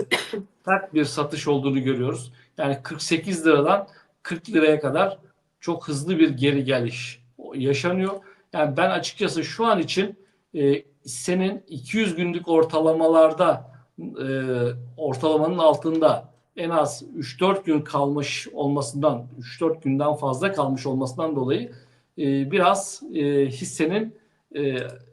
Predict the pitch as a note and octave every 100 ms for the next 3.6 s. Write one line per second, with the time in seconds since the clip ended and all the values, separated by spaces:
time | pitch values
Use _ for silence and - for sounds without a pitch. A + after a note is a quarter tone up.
0 | _ - F3+ G3 B2 C3 - D#3 D#3 G3+
1 | F3 E3 D3+ D3+ F3 E3 - - C3+ B2+
2 | B2+ C#3+ B2+ B2 - B2 A#2 B2+ G#3 -
3 | - _ _ - B2+ B2+